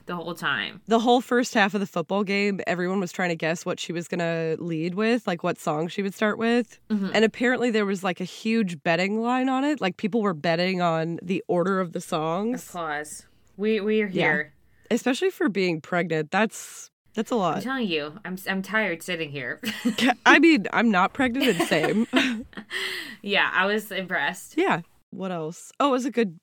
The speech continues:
Speaker 2: it was a good football game, if you're into that.
Speaker 1: Listen, I hate football, but even I was like, "Oh, this is a good game."
Speaker 2: Yeah.
Speaker 1: I mean, I was, like, working on other stuff during the game,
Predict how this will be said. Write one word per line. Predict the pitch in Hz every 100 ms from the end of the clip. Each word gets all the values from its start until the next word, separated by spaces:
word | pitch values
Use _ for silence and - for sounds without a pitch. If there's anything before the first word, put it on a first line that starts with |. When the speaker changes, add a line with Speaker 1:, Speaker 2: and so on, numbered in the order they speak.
| _ -
Speaker 2:
it |
was | 214 240
a |
good | 220 170
football | 170 160 165
game, | 156 143 156 190 190 - _ _ -
if | 190 -
you're | 170 165
into | 160 165
that. | 165 156 190
Speaker 1:
Listen, | 220 208 202 165 147 -
I | 190 226
hate | 185 165 -
football, | 208 190 226 226 240 240 _ - -
but | 247 -
even | 254 349 381 -
I | 185 170 139 82 156 185 - _ _ _ -
was | 196 190 190
like, | 175 160 156 - - _ _ _ 240
"Oh, | 302
this | 214 277
is | 381 302
a |
good | 185 170 160
game." | 123 247
Speaker 2:
Yeah. | 208 165 175 190
Speaker 1:
I |
mean, | 214 214
I | 196
was, | 190 185 190 196
like, | 175 143 143 - _ -
working | 175 180 175
on | 156
other | 160 160
stuff | - 131 165
during | 220 220 226
the | 233
game, | 240 247 254